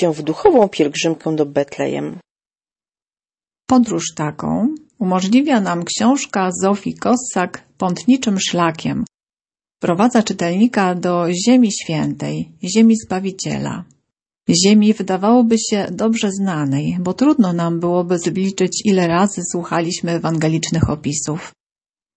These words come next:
Speaker 2: A jednak ziemia ta zaskakuje. Okazuje się całkiem inna od naszych wyobrażeń.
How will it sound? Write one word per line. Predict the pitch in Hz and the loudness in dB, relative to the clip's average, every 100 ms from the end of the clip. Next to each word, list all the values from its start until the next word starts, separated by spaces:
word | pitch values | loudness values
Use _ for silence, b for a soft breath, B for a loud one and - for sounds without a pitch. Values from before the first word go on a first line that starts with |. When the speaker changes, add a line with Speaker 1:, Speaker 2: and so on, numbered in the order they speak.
| _ | _
Speaker 2:
A | - | 2
jednak | 202 240 247 233 226 - 190 185 | 4 6 6 4 0 -6 -6 0
ziemia | 240 262 233 | 2 4 2
ta | 226 214 | 2 0
zaskakuje. | 214 220 - 156 - - 135 180 - _ _ _ _ _ _ - | 2 -2 -2 -10 -8 -8 -6 -8 -12 _ _ _ _ _ _ -8
Okazuje | 170 180 - 339 | -2 0 4 4
się | - 180 | 4 -2
całkiem | - 254 262 214 196 | 0 0 2 2 4
inna | 285 349 302 226 | 4 4 4 4
od | 214 | 4
naszych | 240 233 220 | 2 2 0
wyobrażeń. | 185 175 165 160 135 143 131 - | 0 -4 -4 -4 -6 -6 -6 -6